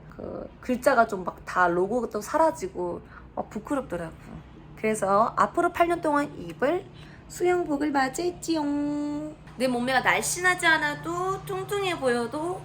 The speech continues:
래쉬가드 수영복이 나를 좀 예쁘게 커버해줄 것 같은 그런 자신감 뿜뿜.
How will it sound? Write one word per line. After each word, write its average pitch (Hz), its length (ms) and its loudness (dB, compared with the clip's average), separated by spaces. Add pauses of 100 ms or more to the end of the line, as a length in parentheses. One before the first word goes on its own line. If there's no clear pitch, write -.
래쉬가드 269 560 -4
수영복이 254 880 -6 (480)
나를 202 240 -4
좀 185 200 -6
예쁘게 240 340 -6
커버해줄 294 540 -8
것 156 80 -12
같은 151 380 -12 (100)
그런 175 200 -10
자신감 185 640 -10
뿜뿜. 302 520 -10